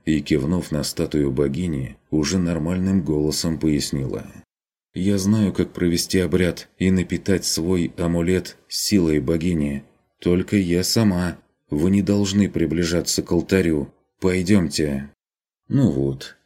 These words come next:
мозаика сложилась», хмыкнул про себя я, немного удивлённый такой быстрой переменой настроения. Хотя чего удивляться?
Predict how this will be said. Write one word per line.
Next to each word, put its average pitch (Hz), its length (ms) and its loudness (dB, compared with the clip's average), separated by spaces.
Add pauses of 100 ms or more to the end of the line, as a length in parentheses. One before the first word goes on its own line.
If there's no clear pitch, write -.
мозаика 82 720 0
сложилась», 65 920 -2 (380)
хмыкнул 73 480 0
про 73 160 0
себя 76 280 0
я, 76 380 -2 (120)
немного 95 440 4
удивлённый 76 720 2
такой 73 360 0
быстрой 76 480 0
переменой 69 540 0
настроения. 65 920 -2 (360)
Хотя 104 260 0
чего 120 420 2
удивляться? 95 840 0